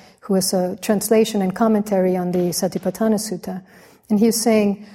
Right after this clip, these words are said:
"When one is strongly mindful, one plants one's consciousness deep in an object, like a firm post well sunk in the ground, and withstands the tempestuous clamor of the extraneous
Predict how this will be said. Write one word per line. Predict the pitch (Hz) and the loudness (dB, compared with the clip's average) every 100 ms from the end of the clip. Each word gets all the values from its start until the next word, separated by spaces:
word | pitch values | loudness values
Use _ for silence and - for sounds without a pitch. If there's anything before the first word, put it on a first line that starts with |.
| - _ | -20 _
"When | 226 214 220 | 2 4 4
one | 269 330 | 4 2
is | 302 | 0
strongly | - 269 240 240 214 | -2 2 4 4 4
mindful, | 202 214 226 - 185 190 | 4 2 0 0 -4 -4
one | 220 220 254 254 | 0 2 2 2
plants | - 254 233 233 - | -2 2 2 0 -2
one's | 214 196 | 0 -2
consciousness | - 226 233 - 190 - 185 - | 0 0 2 0 -2 -2 -4 -4
deep | - 233 254 | 2 2 2
in | 247 226 | 2 2
an | 208 | 2
object, | 208 196 - - - - _ - | 0 -2 -4 -6 -8 -20 _ -4
like | 196 202 | -2 -2
a | |
firm | 185 - 233 233 | -6 0 2 4
post | 233 - 220 190 190 - | 0 0 2 2 -2 -2
well | 202 196 | -2 0
sunk | - 214 202 | 0 -2 0
in | 214 | 0
the | 190 | 0
ground, | 190 190 180 - 190 - _ _ _ _ - _ | 0 -2 -4 -8 -12 -18 _ _ _ _ -20 _
and | 214 202 | 2 2
withstands | 208 - 240 233 233 233 | 0 -2 2 4 2 2
the | 226 | 0
tempestuous | 208 190 196 240 - - 247 233 | 0 -2 0 -2 -2 -2 -2 -2
clamor | - - 226 208 185 190 - _ - | -6 -2 0 0 -2 -8 -14 _ -4
of | 190 | 0
the | 196 190 | 2 0
extraneous | 196 - 262 277 247 196 180 - | -2 -2 0 4 4 2 -2 -8